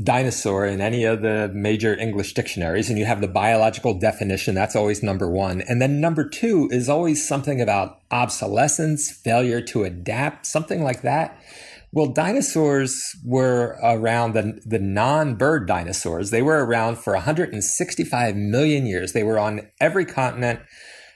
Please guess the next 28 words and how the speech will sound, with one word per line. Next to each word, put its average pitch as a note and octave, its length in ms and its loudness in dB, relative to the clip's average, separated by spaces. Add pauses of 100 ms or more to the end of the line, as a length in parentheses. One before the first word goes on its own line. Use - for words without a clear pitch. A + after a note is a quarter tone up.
(100)
They A2 400 2
eventually B2 560 0
came B2 280 -2
to G2+ 80 -2
dominate G#2+ 800 -2 (140)
every C3 360 0
terrestrial G#2+ 880 -2 (180)
ecosystem. A#2 760 -2
They F#2 160 -4
fanned C#3 500 -4
out B2 160 0
across A2+ 480 -2
the G#2+ 100 -6
globe. A#2+ 540 0 (560)
Um, G#2 480 -2 (260)
you B2+ 120 0
know, A2 100 0 (160)
who G#3 220 2
wouldn't E3 440 0
want A#2 320 0
success - 560 -2
like C3 180 -2
a B2 60 0
dinosaur? C3 540 -2
Global B2+ 480 0
dominance B2+ 500 -2
for A2+ 180 -2
an A2 200 -4